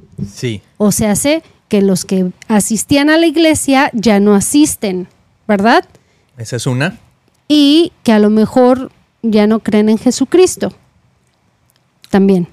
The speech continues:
Speaker 1: Puede ser.
Speaker 2: ¿no?
Speaker 1: Puede ser.
Speaker 2: Y entonces, am, pero el hijo de, ¿cómo los, cómo se dice? Los, los seguidores de Jesucristo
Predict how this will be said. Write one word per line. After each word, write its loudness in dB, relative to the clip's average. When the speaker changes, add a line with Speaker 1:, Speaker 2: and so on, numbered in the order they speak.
Speaker 1:
Puede -2
ser. -4
Speaker 2:
¿no? 2
Speaker 1:
Puede -6
ser. -10
Speaker 2:
Y 2
entonces, 0
am, 0
pero 2
el 4
hijo 2
de, 0
¿cómo -4
los, -2
cómo -6
se -4
dice? -4
Los, -4
los 2
seguidores 2
de 0
Jesucristo 0